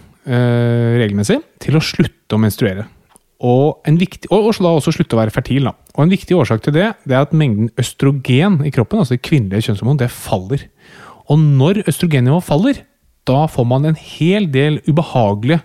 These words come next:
symptomer, som, eh, eller man kan få det, som da kalles disse overgangsplagene, overgangsaldersplagene. Og det er typisk hetetokter,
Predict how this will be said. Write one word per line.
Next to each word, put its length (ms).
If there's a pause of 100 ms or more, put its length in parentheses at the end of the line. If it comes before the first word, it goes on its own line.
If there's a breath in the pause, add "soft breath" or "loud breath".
(140)
symptomer, 500
som, 440 (420)
eh, 300
eller 160
man 100
kan 160
få 160
det, 80 (500 loud breath)
som 220
da 140 (340)
kalles 400
disse 160
overgangsplagene, 1200 (260)
overgangsaldersplagene. 1200 (800 loud breath)
Og 220
det 100
er 320
typisk 400
hetetokter, 720